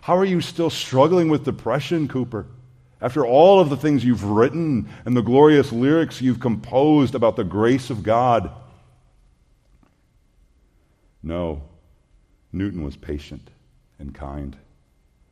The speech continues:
and was used by God in a quiet way in the life of William Cowper. He was patient with the hardest, slowest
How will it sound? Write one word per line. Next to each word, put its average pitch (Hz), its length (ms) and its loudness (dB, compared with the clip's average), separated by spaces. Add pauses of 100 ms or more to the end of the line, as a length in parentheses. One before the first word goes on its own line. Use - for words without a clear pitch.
(200)
and 76 140 -12
was 71 160 -10
used 85 320 -8
by 82 160 -6
God 67 400 -10 (840)
in 78 100 -16
a 64 60 -14
quiet 73 500 -10
way 62 360 -12 (160)
in 69 80 -14
the 69 80 -12
life 67 320 -12
of 64 100 -14
William 67 300 -12
Cowper. 64 360 -18 (2500)
He 80 80 -10
was 73 140 -10
patient 85 540 -8
with 76 140 -16
the - 80 -12
hardest, 76 680 -10
slowest 71 840 -12